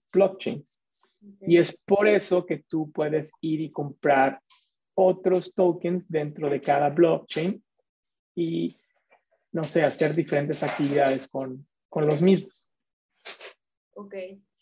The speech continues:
Speaker 2: ¿Sabes? A mí se me, se me ocurre una idea muy didáctica, al fin maestra, y, y tú que eres tan bueno para, para enseñar. A lo mejor sería muy padre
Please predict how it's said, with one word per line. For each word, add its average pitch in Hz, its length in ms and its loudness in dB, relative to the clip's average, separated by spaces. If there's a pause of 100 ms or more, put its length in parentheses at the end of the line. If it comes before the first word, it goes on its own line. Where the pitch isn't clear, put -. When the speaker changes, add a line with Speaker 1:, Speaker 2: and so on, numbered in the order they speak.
(240)
Speaker 2:
¿Sabes? 349 380 -12
A 262 80 -10
mí 294 120 -10
se 339 140 -14
me, 311 360 -8
se 285 120 -14
me 269 140 -10
ocurre 277 320 -14
una 311 160 -8
idea 233 440 -14 (120)
muy 247 580 -12
didáctica, 208 840 -14
al 214 280 -14
fin 285 160 -12
maestra, 262 500 -14 (220)
y, 285 1120 -14
y 233 140 -16
tú 302 200 -6
que 294 120 -8
eres 285 200 -12
tan 269 160 -12
bueno 254 300 -10
para, 214 340 -12 (120)
para 214 180 -6
enseñar. 220 540 -16 (340)
A 262 80 -10
lo 294 80 -8
mejor 294 260 -12
sería 349 280 -14
muy 349 160 -14
padre 311 400 -10